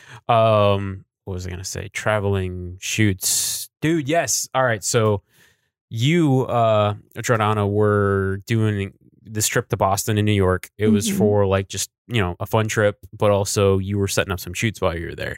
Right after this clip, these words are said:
Speaker 2: Mm-hmm.
Speaker 1: Like, I just wanna get your,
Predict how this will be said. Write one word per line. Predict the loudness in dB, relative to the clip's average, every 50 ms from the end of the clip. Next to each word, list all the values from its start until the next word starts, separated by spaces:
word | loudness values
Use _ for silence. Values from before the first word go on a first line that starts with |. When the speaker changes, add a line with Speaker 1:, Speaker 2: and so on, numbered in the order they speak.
| -8 -4
Speaker 2:
Mm-hmm. | 0 0 0 0 0 -2 -2 -2 0 0
Speaker 1:
Like, | 2 2 0 0 0
I | 0 0 0
just | 0 -2 -4
wanna | -2 -2 -2 -2 -2
get | -4 -6 -8
your, | -10 -8 -2 0 2 2 4 4 2 2 0 -2 -6